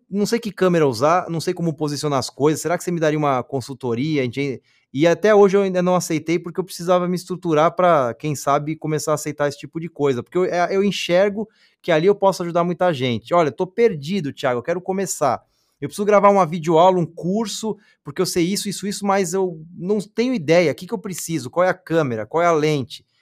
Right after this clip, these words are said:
Como que eu ponho aqui? Que, que luz que eu compro? Onde que eu coloco?" Eu percebo que existe muita gente,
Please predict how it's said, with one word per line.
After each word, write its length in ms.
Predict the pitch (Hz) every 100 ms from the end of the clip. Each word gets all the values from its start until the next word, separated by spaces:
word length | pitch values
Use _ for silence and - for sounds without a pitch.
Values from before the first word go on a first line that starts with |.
| _ _
Como 240 | 160 190
que 80 | 175
eu 180 | 180 - _
ponho 280 | 160 170 156
aqui? 520 | 156 147 143 101 - _
Que, 120 | 156
que 180 | 156 180
luz 240 | 185 220
que 80 | -
eu 80 | 180
compro? 540 | - 151 131 104 131
Onde 160 | 190 -
que 60 |
eu 40 | 196
coloco?" 440 | 180 151 143 123
Eu 40 | 131
percebo 320 | 151 180 170
que 280 | - 180 185 _ _ _
existe 500 | 151 123 160 196 -
muita 760 | 180 160 156 196 285 - 262 214
gente, 640 | 135 143 170 180 - 190